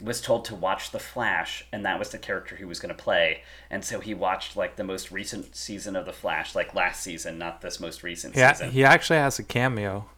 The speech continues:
Speaker 2: in the last season.
Speaker 1: Does he?
Speaker 2: Yeah.
Speaker 1: Ezra Miller?
Speaker 2: Yeah, they had this, like, big crossover thing, all the, uh, C W shows, and then, like, just for, like, ten seconds, Ezra Miller is in, like, the Flash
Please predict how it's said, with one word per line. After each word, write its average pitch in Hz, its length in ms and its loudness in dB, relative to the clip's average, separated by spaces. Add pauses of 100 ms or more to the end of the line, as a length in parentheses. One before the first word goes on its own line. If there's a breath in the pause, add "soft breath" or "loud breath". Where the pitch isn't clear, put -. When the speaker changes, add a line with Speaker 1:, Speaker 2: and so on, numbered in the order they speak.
(140)
Speaker 2:
in 113 120 -4
the 107 100 2
last 104 580 0
season. 110 500 -4 (460)
Speaker 1:
Does - 200 -2
he? 156 240 -8 (100)
Speaker 2:
Yeah. 117 280 6
Speaker 1:
Ezra 101 160 -2
Miller? 117 280 -2 (340)
Speaker 2:
Yeah, 139 300 8
they 127 160 6
had 151 280 8
this, 135 200 4
like, 110 240 2
big 107 180 6
crossover 113 760 6
thing, 117 420 0
all 110 160 10
the, 104 360 8
uh, 104 260 6
C 110 220 6
W 107 380 6
shows, 120 440 4 (580 soft breath)
and 113 140 4
then, 113 220 6
like, 107 340 2
just - 280 4
for, 120 220 6
like, 101 340 4
ten 110 220 4
seconds, 98 640 -4 (520 loud breath)
Ezra 117 420 4
Miller 107 440 4
is 117 300 2
in, 104 400 0
like, 98 240 -4
the 101 80 0
Flash 98 500 4